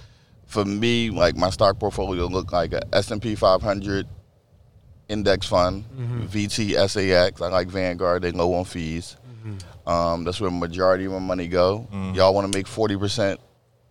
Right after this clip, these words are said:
Speaker 1: returns in a year? That's fine. I'll take my twelve to fifteen and walk to the bank. Um,
Speaker 2: Mm-hmm.
Speaker 1: and in terms of, like, individual stocks I invest in, I got six. Um,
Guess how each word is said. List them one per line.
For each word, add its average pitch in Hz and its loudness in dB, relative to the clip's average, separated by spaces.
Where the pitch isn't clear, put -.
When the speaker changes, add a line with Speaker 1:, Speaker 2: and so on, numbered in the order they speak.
Speaker 1:
returns 98 -2
in 98 -8
a 101 -6
year? 113 -2
That's 110 0
fine. 95 -2
I'll 98 2
take 101 -6
my 101 -2
twelve 98 -2
to 107 -10
fifteen 101 -8
and 92 -4
walk 87 0
to 107 -8
the 101 -6
bank. 101 -4
Um, 87 -2
Speaker 2:
Mm-hmm. 120 -10
Speaker 1:
and 101 0
in - -6
terms 104 0
of, 98 0
like, 90 4
individual 107 -4
stocks 139 -4
I 139 0
invest 156 -4
in, 175 -10
I 185 -10
got 104 0
six. - -8
Um, 95 -4